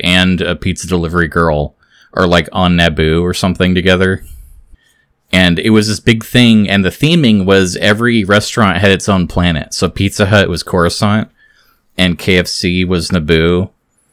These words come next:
and Taco Bell was, uh, Tatooine. And so the Tatooine, like, the kids' meal, it was all pod racers and, like, Watto and stuff like that.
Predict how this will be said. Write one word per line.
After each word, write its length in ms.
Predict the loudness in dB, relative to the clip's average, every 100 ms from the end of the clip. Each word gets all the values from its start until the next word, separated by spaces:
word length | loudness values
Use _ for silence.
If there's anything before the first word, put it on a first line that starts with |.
| _ _ -2
and 160 | -2
Taco 280 | 0 0 0
Bell 340 | 0 2 0
was, 460 | 0 -2 -2 -8 -10
uh, 420 | -4 -2 0 -4 -10 _ _ _ -20 _ _ _ -2
Tatooine. 580 | 0 0 -2 -6 -6 -10 _ _ _ _ _ _ -4
And 140 | -4
so 180 | 0 0
the 160 | 0 -6
Tatooine, 1000 | -4 0 0 0 -2 0 0 0 -2
like, 180 | -2 -4
the 60 | -4
kids' 300 | -2 -2 0
meal, 380 | 0 2 0 0
it 60 |
was 180 | 0 2
all 160 | 2 2
pod 240 | 0 2
racers 580 | 0 -2 -8 -12 -14 -14 -20 -20 -20 -20 _
and, 300 | -2 -2 0
like, 160 | -2 -2
Watto 500 | -2 -2 0 -2 -4
and 120 | -8
stuff 260 | -6 -8 -8
like 100 | -6
that. 280 | -6 -6